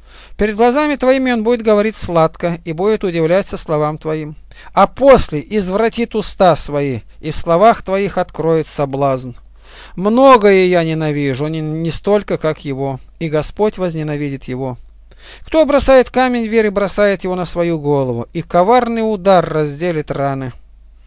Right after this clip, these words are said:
Кто роет яму, сам упадёт в неё, и кто ставит сеть,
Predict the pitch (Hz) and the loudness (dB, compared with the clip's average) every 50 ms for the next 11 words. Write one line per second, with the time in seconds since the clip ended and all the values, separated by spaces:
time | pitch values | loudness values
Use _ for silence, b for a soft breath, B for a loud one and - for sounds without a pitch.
0 | b b b b b - - 180 190 202 202 202 208 208 208 196 - 196 196 202 | b b b b b -6 0 2 4 4 6 6 6 4 4 2 0 -2 0 2
1 | 208 220 226 226 220 - - 214 220 226 233 247 233 - 208 185 175 160 - - | 2 2 2 0 -2 -2 2 2 2 4 2 0 0 0 0 0 0 -2 -2 -4
2 | 151 151 143 139 139 135 127 123 - B B B B B B - 175 - - 202 | -8 -8 -6 -4 -4 -4 -6 -6 -10 B B B B B B -8 -8 -6 -2 -2
3 | 208 185 - - 220 214 208 202 - - - - 240 254 262 - - - - | -2 -2 2 2 2 4 2 0 -4 -6 -4 0 2 2 2 2 -2 -10 -12